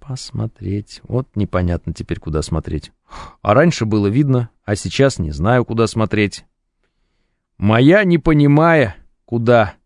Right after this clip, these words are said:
нажимай. Моя не разбирайся. Ай. Так, вот это вот.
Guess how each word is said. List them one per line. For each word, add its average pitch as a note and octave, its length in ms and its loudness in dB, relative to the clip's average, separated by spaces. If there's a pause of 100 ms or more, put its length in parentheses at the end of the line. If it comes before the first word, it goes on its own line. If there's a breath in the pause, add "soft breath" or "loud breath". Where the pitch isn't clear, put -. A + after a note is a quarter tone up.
(260)
нажимай. F#2+ 640 0 (1040)
Моя A2+ 420 2
не C3 140 2
разбирайся. B2+ 840 -2 (1400)
Ай. B2 1200 2 (1500 loud breath)
Так, E2+ 280 -4
вот F2 200 -4
это E2+ 200 -2
вот. C#2 240 -8